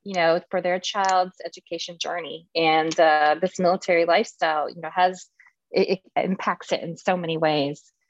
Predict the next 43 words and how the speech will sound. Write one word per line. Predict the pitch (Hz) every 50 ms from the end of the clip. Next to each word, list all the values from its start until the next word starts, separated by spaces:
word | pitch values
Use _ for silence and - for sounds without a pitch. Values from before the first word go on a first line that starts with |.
| _ _ _ _ _ -
And | 170 170 175 170 165 -
that's | 175 185 185 196 202 202 -
why | - 196 190
we're | 185 180 175
here | 175 - 208 190 180
in | 170 170
Partners | - - - 170 170 -
in | 175
Promises, | - - 165 170 180 - - 160 -
try | - - 180 170 165 170 160 -
to, | - 196 180 170 165 160 160 165 165 _ _ _ _ _ _ _ _ _ _ -
you | 196
know, | 180 156 147 143 147
to | 147 - 185
try | 180 - - 220 202
to | 196 190
make | 196 190 190 -
it | 170 - 160
better | 175 165 151 147 127 147 151 _ _
for | 180 160
our | - 147 160 160 - -
families. | 160 151 151 147 143 151 147 -
What | 214 214 214
can | - 233 214
we | 202 196
do? | 180 - 175 170 160 151
What | 151 185 202 220
are | 233 226
those | 208 196 185 -
top | - - - 190 202 -
level | 180 170 165 170 170
solutions? | - - - 160 160 165 170 - - 165 170 175 -
So | - 240 214 196 190 190 _ _ _ _ _ _
I | - 208
guess | 220 269 269 -
it's | 208 - -
time | - 262 226 226 233
for | - 214
us | 214 208 - -
maybe | 214 208 208 220 214 -
to | 202
tease | - - - 240 226 226 226 226 233 233 220 - - -
our | - 190 190 185 185 185 180 180 185